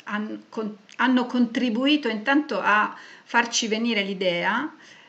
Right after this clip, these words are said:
eh, a me e alle altre persone che poi hanno lavorato alla Cremente e, ehm, e, e io sarei curiosa di sapere come è nata, eh, un'idea. Quindi ho preparato un piccolissimo PowerPoint e qui tutti, diciamo, stremati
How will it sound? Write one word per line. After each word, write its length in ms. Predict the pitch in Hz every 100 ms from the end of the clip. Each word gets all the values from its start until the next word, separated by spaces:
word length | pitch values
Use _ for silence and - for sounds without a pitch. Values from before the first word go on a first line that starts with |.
| -
eh, 100 | -
a 300 | 202 190 -
me 360 | 185 208 226 190
e 60 |
alle 180 | 185 190
altre 220 | 208 208
persone 420 | 202 190 - 202 175
che 100 | 202
poi 200 | - 202
hanno 140 | 175
lavorato 840 | 175 185 202 196 196 180 180 190 185
alla 240 | 190 190
Cremente 1040 | - 254 214 185 185 - 233 240 240 226
e, 500 | 240 247 240 233 -
ehm, 840 | 208 214 214 208 208 202 208 214 -
e, 200 | - 233
e 180 | - 254
io 140 | 294 269
sarei 300 | 226 214 220
curiosa 460 | 247 277 226 202
di 100 | 180
sapere 460 | 170 208 208 196 190
come 640 | - 208 214 202 190 - -
è 100 | 202
nata, 720 | 214 214 208 214 190 190 - - - - -
eh, 240 | 202 196
un'idea. 580 | - 226 208 175 175 180
Quindi 360 | - 302 214 196
ho 100 | 233
preparato 480 | 247 233 233 208 214
un 160 | 202
piccolissimo 720 | 208 240 - 254 302 302 202
PowerPoint 680 | 190 208 214 220 208 190 185
e 80 | 202
qui 240 | - 208 208
tutti, 440 | 208 180 - 175
diciamo, 320 | 175 196 180
stremati 920 | 170 - 214 214 208 202 - 196 190